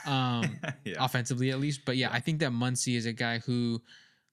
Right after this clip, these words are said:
Speaker 1: um, has something to prove, has been really good for them in the playoffs historically, has some really big home runs for them in the postseason.
Speaker 2: Yes.
Speaker 1: So,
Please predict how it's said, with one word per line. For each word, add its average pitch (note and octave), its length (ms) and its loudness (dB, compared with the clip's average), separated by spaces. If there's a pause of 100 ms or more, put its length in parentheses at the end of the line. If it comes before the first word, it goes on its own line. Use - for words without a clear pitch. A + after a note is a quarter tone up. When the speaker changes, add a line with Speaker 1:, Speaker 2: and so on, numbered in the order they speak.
(180)
Speaker 1:
um, A#2+ 500 -8
has D3 240 2
something D#3 240 4
to D3 80 4
prove, C#3+ 460 4
has C3 260 0
been C3+ 280 2
really B2+ 180 0
good C3 140 0
for C3 60 -2
them B2+ 140 -2
in B2 60 0
the A#2+ 60 -2
playoffs B2 400 -2
historically, B2+ 840 -2 (200)
has C3 200 2
some B2 160 0
really B2 160 0
big A#2+ 180 -2
home A#2+ 200 0
runs A#2 160 -2
for B2 100 -4
them A#2 180 -2
in A2+ 80 -2
the A2+ 60 -6 (140)
postseason. A#2+ 440 -4
Speaker 2:
Yes. - 140 -6
Speaker 1:
So, A#2 200 -2